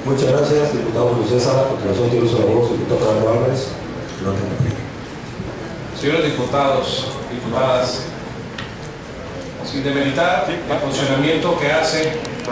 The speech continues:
Speaker 2: el diputado Francisco Barraza Chiquete, me parece que para los integrantes de esta legislatura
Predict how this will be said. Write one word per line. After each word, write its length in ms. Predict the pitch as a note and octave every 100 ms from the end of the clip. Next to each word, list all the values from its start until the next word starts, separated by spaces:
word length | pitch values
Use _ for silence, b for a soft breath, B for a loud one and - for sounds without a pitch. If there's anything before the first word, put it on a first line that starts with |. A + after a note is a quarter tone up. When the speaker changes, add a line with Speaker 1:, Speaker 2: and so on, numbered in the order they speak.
| C3 C3+ C3+ C3+ C#3 A#2 A2 A#2 A#2 A2+ -
Speaker 2:
el 80 | A2+
diputado 760 | B2 B2 C#3 C#3+ D3+ C#3 A#2 - C3+ D3+ E3+ - B2+ B2+ B2+ - - - G#2 A#2+ B2+ - - - -
Francisco 440 | C3 C#3+ D3+ -
Barraza 380 | - B2 D#3 -
Chiquete, 640 | C3+ D3+ D#3 - - - - - - - - - - - - - -
me 120 | C#3+ D#3
parece 520 | E3 - G#3 A3 G#3+
que 120 | F3
para 340 | E3+ D#3 D3
los 140 | C#3+ C#3+
integrantes 640 | C#3 C#3+ D#3 F3 G3 F#3
de 140 | E3+ E3
esta 260 | E3+ F#3
legislatura 880 | F3+ D#3 C#3 C#3 - F#3 F3+ D#3 -